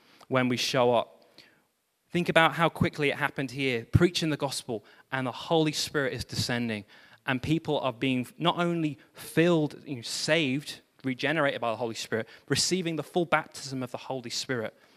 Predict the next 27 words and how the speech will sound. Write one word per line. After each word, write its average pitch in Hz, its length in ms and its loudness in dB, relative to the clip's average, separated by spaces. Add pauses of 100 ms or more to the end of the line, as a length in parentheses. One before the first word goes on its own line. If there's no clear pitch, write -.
(120)
And - 140 -8
Peter's 160 300 2
like, 127 140 -2
"I - 80 -2
can't 156 280 6
wait 143 180 2
around 135 280 -2
for - 80 -12
this. 120 220 -2 (340)
They've 139 160 -2
gotta 151 220 0
get 147 180 -2
baptized 127 520 -2
now 135 200 -4
in 131 100 -4
water. 139 420 0 (200)
They're 151 160 -2
equal 160 340 -4
with 135 160 0
us." - 400 -2 (440)
There'll 156 120 6
be 156 140 -2
people 170 280 -4
it 147 60 0
happens 156 300 -6
quickly - 500 4
with. 113 340 -6